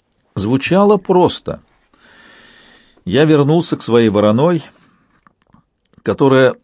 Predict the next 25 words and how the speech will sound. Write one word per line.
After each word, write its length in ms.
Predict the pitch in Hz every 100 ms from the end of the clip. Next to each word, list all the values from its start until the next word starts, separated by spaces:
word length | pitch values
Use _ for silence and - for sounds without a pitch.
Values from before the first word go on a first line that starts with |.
| _
разозлила 680 | - 127 120 131 117 175 214
меня, 260 | 170 127 107
дважды 380 | 104 151 127 131
отскочив 460 | - 127 - 143
в 20 |
сторону, 460 | - 127 85 76 76 _ _ -
прежде 380 | 107 120 90
чем 160 | 92 98
я 240 | 104 104
сумел 360 | - - 104 107
схватить 380 | - 101 95 80
поводья. 500 | 113 107 73 67 - _ _ _ _ _ _ - - -
Да, 400 | - 87 110 95
она 160 | 101 110
явно 340 | 127 113 101
нуждается 500 | 101 90 101 87 -
в 60 | -
парочке 400 | 92 87 - 101
уроков, 500 | 123 190 190 - - _ _ _
но 340 | 90 107 156 151
сейчас 600 | 123 - 135 143 - -
не 200 | 110 117
время 460 | 104 117 143 147 131
ее 240 | 117 127
воспитывать. 640 | 120 - 127 127 107 107